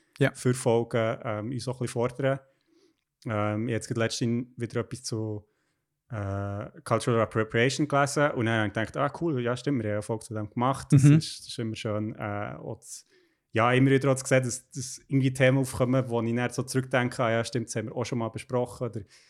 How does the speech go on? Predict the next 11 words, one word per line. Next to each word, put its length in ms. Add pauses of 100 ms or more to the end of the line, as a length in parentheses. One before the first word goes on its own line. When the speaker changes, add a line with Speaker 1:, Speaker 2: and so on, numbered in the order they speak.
(140)
Speaker 1:
Mhm. 320
Speaker 2:
oder, 680
äh, 60
ja, 300 (260)
da 400
habe 220
ich 180 (180)
mal 220
irgendetwas 440
drüber 180
nachgedacht, 840